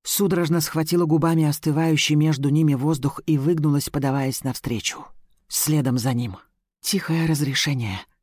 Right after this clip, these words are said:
мольба. Когда с жадным рычанием обезумевшего зверя все самообладание рушится, заставляя припасть губами к очерченной плотной тканью платья вершине груди, слегка прикусывая зубами,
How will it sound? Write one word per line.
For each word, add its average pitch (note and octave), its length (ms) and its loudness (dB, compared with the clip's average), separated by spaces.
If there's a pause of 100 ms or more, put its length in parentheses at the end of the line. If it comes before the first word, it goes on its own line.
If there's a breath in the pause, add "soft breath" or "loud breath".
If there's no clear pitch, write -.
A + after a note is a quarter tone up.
(120)
мольба. B2+ 420 0 (600)
Когда D3+ 320 0
с - 20 -2
жадным B2 540 0
рычанием B2+ 680 0
обезумевшего C#3 800 0
зверя C#3 440 0
все - 340 -2
самообладание D3 960 2
рушится, - 580 -4 (360)
заставляя F3 600 0
припасть E3+ 540 0
губами D#3 480 2
к D3 80 -2
очерченной D#3 800 0
плотной D#3 480 0
тканью D#3 500 2
платья D#3 460 -2
вершине D3 520 2
груди, C#3 600 0 (240)
слегка F3+ 580 -2
прикусывая F3 680 0
зубами, D#3 640 0